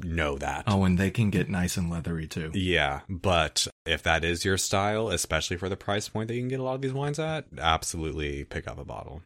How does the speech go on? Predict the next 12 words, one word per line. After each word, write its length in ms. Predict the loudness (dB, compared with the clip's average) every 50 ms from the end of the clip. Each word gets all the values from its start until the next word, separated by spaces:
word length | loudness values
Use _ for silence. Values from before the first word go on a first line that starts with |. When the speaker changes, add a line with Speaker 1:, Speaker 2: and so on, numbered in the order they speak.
| _ _ _ _ _ _ _
Speaker 2:
Please 240 | 2 4 4 4 4
do. 240 | 4 4 2 2 0 -4
Speaker 1:
Yeah. 240 | -6 -6 -6 -6 -8 -12 _ _ _ _ _ _ _ _ _ _ _ _ _ _ _ _ _ _ _ _
Speaker 2:
Thank 240 | 8 8 8 10 8
you 80 | 8
so 260 | 8 8 8 8 10
much 260 | 10 10 10 8 6 2
for 300 | 2 4 4 6 4 2
joining 440 | 0 0 2 4 4 6 4 4
us 240 | 4 2 2 2 2
on 300 | 2 0 0 2 2 2
our 640 | 0 0 0 0 0 0 0 0 0 0 -2 -2